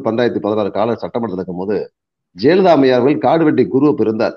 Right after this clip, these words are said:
காடுவெட்டி குரு இருக்கும்போது சொன்ன அந்த அம்மா சொன்னார், "இது வன்னியர் சமுதாய குடிகார சாதி" என்று சொல்லி சட்டமன்றத்திலே பேசினாங்க.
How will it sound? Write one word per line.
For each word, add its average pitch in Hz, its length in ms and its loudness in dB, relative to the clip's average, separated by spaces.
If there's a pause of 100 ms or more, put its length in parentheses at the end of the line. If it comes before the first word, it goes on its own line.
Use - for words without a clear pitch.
(120)
காடுவெட்டி 151 400 0
குரு 120 140 2
இருக்கும்போது 113 380 -2
சொன்ன 113 140 -6
அந்த 101 120 -4
அம்மா 117 120 -4
சொன்னார், 95 280 -6 (200)
"இது 127 240 0
வன்னியர் 151 300 4
சமுதாய 131 400 2
குடிகார 147 380 4
சாதி" 113 280 0
என்று 101 180 -2
சொல்லி 117 240 -4
சட்டமன்றத்திலே 113 520 -4
பேசினாங்க. 80 380 -12